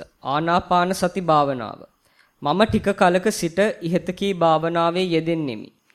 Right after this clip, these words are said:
දිනකට දෙවතාවක් මේ සඳහා මම බොහෝ විට යොදා ගන්නෙමි. හුස්ම ගනිමි, හෙළමි වශයෙන්ද අනුතුරුව දිගු කෙටි හුස්ම එහි දැනෙන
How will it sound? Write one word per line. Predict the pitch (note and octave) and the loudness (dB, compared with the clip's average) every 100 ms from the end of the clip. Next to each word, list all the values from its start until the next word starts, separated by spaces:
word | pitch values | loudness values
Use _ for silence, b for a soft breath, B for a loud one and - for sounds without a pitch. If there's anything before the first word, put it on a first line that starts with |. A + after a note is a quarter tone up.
| _ _ | _ _
දිනකට | C#3+ E3 F#3 G3 G3+ | 0 2 4 4 4
දෙවතාවක් | F3+ E3+ E3 F3+ F3 D#3 D3+ - | 4 4 4 6 4 6 2 2
මේ | - D#3 | -4 -2
සඳහා | E3 F3 E3 F3+ F#3 | 0 0 2 2 2
මම | F3+ D3+ F3 A3+ - _ _ _ _ _ | 4 4 2 0 -8 _ _ _ _ _
බොහෝ | D#3+ F3 F#3+ | 0 2 4
විට | F3+ G3 | 2 2
යොදා | F#3 E3+ F3 F3+ | 2 6 6 8
ගන්නෙමි. | F3 E3+ C#3+ G#2 - _ | 6 4 2 -4 -10 _
හුස්ම | - E3 - F#3 | -2 -2 2 2
ගනිමි, | F3+ E3+ D#3+ E3 F3 G#3+ | 6 6 8 6 6 2
හෙළමි | E3+ E3+ E3+ F3 F3+ | 4 4 4 4 4
වශයෙන්ද | E3+ D#3 F3+ E3+ D#3+ E3 | 4 2 4 4 4 4
අනුතුරුව | F3+ D#3+ E3 F3 E3+ E3+ G#3+ - b b b | 4 4 0 0 2 4 2 0 b b b
දිගු | C3+ D3 D#3+ E3+ A#3 | -4 0 2 2 2
කෙටි | A#3 - - G3+ | 2 -2 0 0
හුස්ම | F3+ F3+ G3 | 0 -2 0
එහි | G#3 D#3 E3+ F#3 | 0 2 0 2
දැනෙන | E3 E3 F#3 | 4 4 4